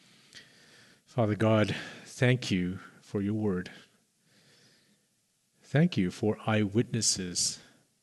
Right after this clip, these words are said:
to the cross and resurrection, as John is for us.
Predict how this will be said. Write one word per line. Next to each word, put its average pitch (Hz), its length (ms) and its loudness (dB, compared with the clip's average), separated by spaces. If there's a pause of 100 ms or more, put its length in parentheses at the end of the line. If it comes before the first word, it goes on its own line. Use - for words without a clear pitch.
(960)
to 104 140 -4
the - 80 -10
cross 110 480 -2
and 107 100 -2
resurrection, 92 720 -6 (1700)
as 104 80 -10
John 101 320 -2
is 90 440 -2 (360)
for - 240 -6
us. 92 340 -6